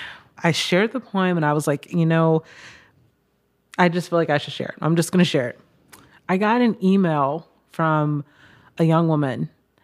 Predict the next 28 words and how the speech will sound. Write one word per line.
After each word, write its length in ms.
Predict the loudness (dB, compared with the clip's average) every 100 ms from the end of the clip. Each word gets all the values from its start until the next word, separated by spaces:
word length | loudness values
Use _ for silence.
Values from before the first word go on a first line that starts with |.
| _ _ _ -4
and 100 | -4
she 80 | 0
said, 220 | 0 2
"Thank 220 | 0 0
you 140 | 0 -2
so 340 | -2 0 0
much 260 | 2 -2 -4
for 100 | -4
this, 480 | -4 -6 -10 -12 -14 _ _ -8
because 360 | -2 0 0 2
I've 160 | 0 2
been 140 | 0
going 240 | 0 -2
through 180 | -2 -2
this." 360 | 0 -2 -6 -6
And 100 | -6
she 200 | -4 -6 -10 _
said 320 | -10 -4 -2
what 100 | -2 -4
she 120 | -2
had 80 | -2
been 120 | -2
going 200 | -2 -4
through, 240 | -4 -4 -6 -14 _ _
and 80 | 2
it 20 |
was 140 | 4 2
exactly, 760 | 2 4 4 4 -2 -2 -4